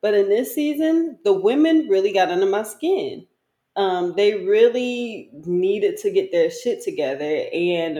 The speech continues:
Mikal, I'm, outside of her,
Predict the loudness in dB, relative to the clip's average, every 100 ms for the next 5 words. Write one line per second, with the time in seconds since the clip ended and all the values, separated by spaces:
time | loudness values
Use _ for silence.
0 | -6 -8 -6 -2 0 2 2 0 -4 -12
1 | _ _ _ _ _ _ -20 _ _ _
2 | _ -2 -2 -6 -20 _ 0 0 0 0
3 | 2 2 0 0 2 2 0